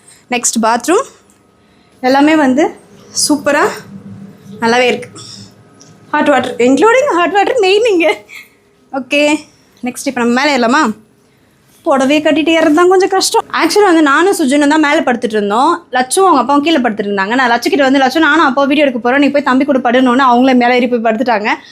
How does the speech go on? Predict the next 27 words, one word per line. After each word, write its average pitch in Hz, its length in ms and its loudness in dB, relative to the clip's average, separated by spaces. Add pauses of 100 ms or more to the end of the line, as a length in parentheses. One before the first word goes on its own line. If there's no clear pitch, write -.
(240)
அவங்க 220 240 0
தான் 262 120 2
இப்போ 240 100 -2
படுத்துட்டு 220 300 -4
இருக்காங்க. 190 240 -8 (1600)
வியூ 277 200 2
பார்த்தீங்களா 240 500 0
எவ்வளோ 269 280 2
சூப்பரா 269 260 0
இருக்கு. 254 240 0
இப்போ 240 160 -2
வந்து 294 180 4
ஸ்க்ரீன் 415 360 0
மூடி 339 220 2
இருக்கிறதுனால 277 440 0
அது 285 100 0
லைட்டா 269 280 0
தெரியுது. 240 300 -2
ஆக்சுவலா 311 260 -2
ஸ்க்ரீன் 339 340 0
எடுத்தோம்னா 254 420 0 (140)
ஃபுல்லா 330 420 2
கிளாஸ் 262 380 -2
தான், 262 140 2
அதனால 254 280 0
சூப்பராவே 285 600 -2
இருக்கும். 254 240 -6